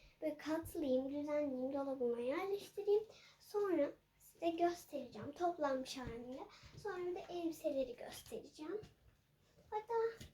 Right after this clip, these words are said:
elbiseleri şöyle tanıtabilirim. Şu evde giydiğim bir kelebekli elbise. Şimdi hızlı hızlı gösteriyorum. Şöyle bir tane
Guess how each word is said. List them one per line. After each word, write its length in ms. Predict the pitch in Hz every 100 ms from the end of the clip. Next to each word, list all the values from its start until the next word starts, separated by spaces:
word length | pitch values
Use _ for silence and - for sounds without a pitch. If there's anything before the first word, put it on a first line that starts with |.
| _ _ - -
elbiseleri 520 | 415 427 427 403 403
şöyle 300 | 403 392 381
tanıtabilirim. 960 | 392 349 311 311 311 285 277 247 247 349 - - - - - -
Şu 140 | -
evde 380 | - 339 330 320
giydiğim 520 | 302 285 269 294 311
bir 100 | 320
kelebekli 580 | - 269 262 254 - 254
elbise. 560 | 247 - - - - 311 440 _ _ _ _ _ _ - - -
Şimdi 260 | 302 277 294
hızlı 280 | 277 285 285
hızlı 340 | 262 269 330 - - - -
gösteriyorum. 800 | - - - - - - - - - _ - _ _ _ -
Şöyle 340 | - 453 453
bir 40 | 453
tane 600 | 453 427 427 427 -